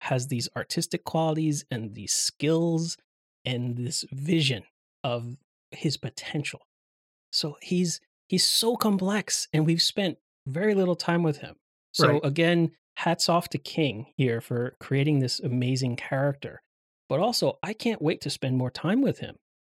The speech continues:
Speaker 1: What is gonna come next with him? I, I, I, it's like it could be anything, and that's one of the joys of this character for me.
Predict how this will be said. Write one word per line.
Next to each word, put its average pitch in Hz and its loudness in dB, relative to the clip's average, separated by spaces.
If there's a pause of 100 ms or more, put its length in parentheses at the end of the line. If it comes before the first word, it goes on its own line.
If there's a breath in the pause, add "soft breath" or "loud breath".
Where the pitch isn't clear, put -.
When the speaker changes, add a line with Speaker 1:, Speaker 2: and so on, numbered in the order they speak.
(300)
Speaker 1:
What 165 0
is 247 0
gonna 214 2
come 196 0
next - 0
with 196 -2
him? 117 -8
I, 156 -2 (120)
I, 147 -8 (120)
I, 151 -6 (480)
it's - -6
like 175 0
it 165 0
could 151 -2
be 156 0
anything, 135 0 (340)
and 135 0
that's 139 0 (100)
one 147 2
of 147 2
the 131 0
joys 127 2
of 107 -6
this 107 -6
character 135 -4
for - -18
me. - -20